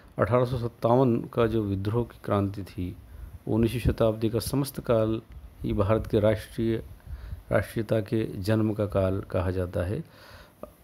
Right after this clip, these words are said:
वस्तुतः अठारहवीं, उन्नीसवीं शताब्दी में जो समाज सुधारक थे, वास्तव में भारतीय राष्ट्रीय आंदोलन के प्रवर्तक माने जाते हैं।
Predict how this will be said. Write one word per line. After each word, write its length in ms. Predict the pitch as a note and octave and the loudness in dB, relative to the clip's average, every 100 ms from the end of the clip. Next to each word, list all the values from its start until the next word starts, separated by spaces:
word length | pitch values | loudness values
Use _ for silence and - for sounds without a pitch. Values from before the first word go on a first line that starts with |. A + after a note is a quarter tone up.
| - | -6
वस्तुतः 380 | A#2 - B2+ B2+ | -6 -2 0 2
अठारहवीं, 480 | A#2+ A#2 A#2 A#2+ A#2+ | 2 4 6 6 4
उन्नीसवीं 400 | A2 A2+ G#2 A2+ | 4 2 2 0
शताब्दी 460 | A2+ G2+ G2 G2 G2 | 0 2 2 2 -2
में 300 | F#2+ G2 - | 0 -2 -2
जो 100 | G2+ | -4
समाज 300 | G#2+ A2 A2 | -2 -2 -2
सुधारक 540 | - G2 G#2+ G#2+ - - - - - - - - - - - | -2 2 2 2 -4 -20 -20 -20 -12 -2 -2 -2 -8 -10 -2
थे, 180 | G2+ F2+ | 0 0
वास्तव 440 | - G2+ G#2+ - | 2 2 2 0
में 180 | A#2+ A#2 | 0 2
भारतीय 640 | G2+ G#2+ G#2+ A2+ A2+ A#2 | 2 0 2 0 0 -2
राष्ट्रीय 420 | G#2 G#2 - A#2+ G2+ | 0 0 0 -2 0
आंदोलन 240 | G2+ G2+ | 2 0
के 60 | G#2+ | -2
प्रवर्तक 520 | G2+ F#2 G2 G2+ G2+ | 0 2 2 -2 0
माने 240 | F#2+ F#2 | 0 0
जाते 260 | F2+ E2+ F2+ | -2 -4 -4
हैं। 260 | D#2+ F2+ | -4 -6